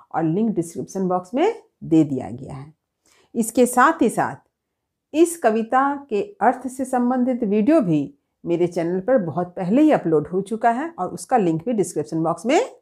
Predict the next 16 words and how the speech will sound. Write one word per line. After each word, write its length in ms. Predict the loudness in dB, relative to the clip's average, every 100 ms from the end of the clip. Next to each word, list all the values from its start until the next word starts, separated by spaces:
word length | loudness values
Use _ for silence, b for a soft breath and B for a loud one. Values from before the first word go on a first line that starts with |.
| _ -2
दे 200 | 6 6
दिया 240 | 6 -2 -6
गया 220 | -8 -14
है। 240 | -18 -20 _ _ _ _ _ _
तो 100 | -2
जिन 260 | 2 4 4
बच्चों 300 | 4 0 -2
ने 140 | 2
इस 140 | 0 0
वीडियो 260 | 0 2
को 100 | 2
अभी 120 | 2 0
तक 160 | -2 0
नहीं 240 | 2 4
देखा 320 | 2 2 2
है, 240 | 2 0